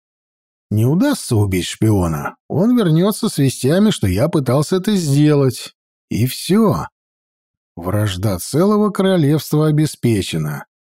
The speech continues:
Мозг снова стал погружаться в туман.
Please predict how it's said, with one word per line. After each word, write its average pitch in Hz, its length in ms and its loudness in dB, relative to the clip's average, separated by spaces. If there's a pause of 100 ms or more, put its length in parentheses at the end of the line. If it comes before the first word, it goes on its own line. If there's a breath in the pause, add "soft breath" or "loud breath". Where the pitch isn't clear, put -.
(720)
Мозг 135 520 -2
снова 151 460 2
стал 139 380 -2
погружаться 135 720 -2
в - 80 -8
туман. 135 580 0